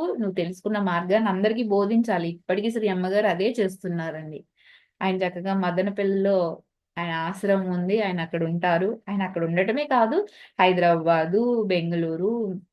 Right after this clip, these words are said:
ఫారిన్స్, ఆహ్, ఎక్కడికైనా వెళ్తారండి. ఆయన సత్సంగం ద్వారా ఎన్నో కార్యక్రమాలని, ఆయన ఎన్నో ఉపన్యాసాలను కూడా మనకి ఇప్పటికీ అందిస్తున్నారనమాట.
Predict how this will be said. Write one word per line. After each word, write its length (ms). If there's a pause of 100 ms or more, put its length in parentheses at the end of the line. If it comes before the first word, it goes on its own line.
ఫారిన్స్, 640 (280)
ఆహ్, 300 (300)
ఎక్కడికైనా 560
వెళ్తారండి. 640 (100)
ఆయన 240
సత్సంగం 600
ద్వారా 320 (380)
ఎన్నో 300 (140)
కార్యక్రమాలని, 960
ఆయన 180
ఎన్నో 380
ఉపన్యాసాలను 760
కూడా 180
మనకి 260
ఇప్పటికీ 400
అందిస్తున్నారనమాట. 1000